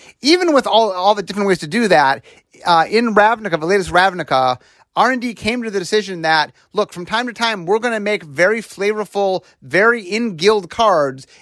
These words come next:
in which one of the colors could do it by itself without the second color, just 'cause it's so hard making two-color cards.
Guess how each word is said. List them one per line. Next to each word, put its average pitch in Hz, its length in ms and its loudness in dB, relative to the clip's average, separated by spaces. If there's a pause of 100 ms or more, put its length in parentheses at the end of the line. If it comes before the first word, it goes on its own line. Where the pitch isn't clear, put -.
in 190 160 -6
which 202 400 -4 (200)
one 202 320 2
of 226 100 -6
the 214 80 -2
colors 208 420 -2
could 202 400 -4
do 208 140 -2
it 180 100 -2
by 180 160 4
itself 165 400 0
without 147 220 -2
the 143 80 -14
second 139 260 -6
color, 104 400 -8 (280)
just 208 220 2
'cause 196 160 2
it's 180 160 -6
so 240 380 2
hard 208 300 2
making 170 380 -6 (280)
two-color 113 460 -4
cards. - 580 -14